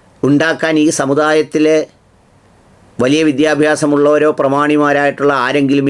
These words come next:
ഏതെങ്കിലും ഘട്ടത്തിലൊന്ന് ഒരുമിച്ചിരുന്നിട്ടുണ്ടോ? ഇരിക്കാൻ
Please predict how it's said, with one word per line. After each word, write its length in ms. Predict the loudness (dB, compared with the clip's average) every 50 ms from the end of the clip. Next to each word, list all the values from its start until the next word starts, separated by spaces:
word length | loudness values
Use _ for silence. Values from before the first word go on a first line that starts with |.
| 0 0
ഏതെങ്കിലും 340 | 0 0 0 0 0 0 -2 -2
ഘട്ടത്തിലൊന്ന് 400 | -4 -4 -4 -4 -2 -2 0 0 0
ഒരുമിച്ചിരുന്നിട്ടുണ്ടോ? 800 | 0 0 -2 -2 -4 -4 -2 -2 -2 -4 -4 -6 -10 -10 -12 -16 -20 _ _ _ _ _ _ -20 -20 _ _ _ _ -20 -20 -20 _ _ -20 -20 -20 -18 -8 -4 -2
ഇരിക്കാൻ 280 | -2 -2 -2 -2 0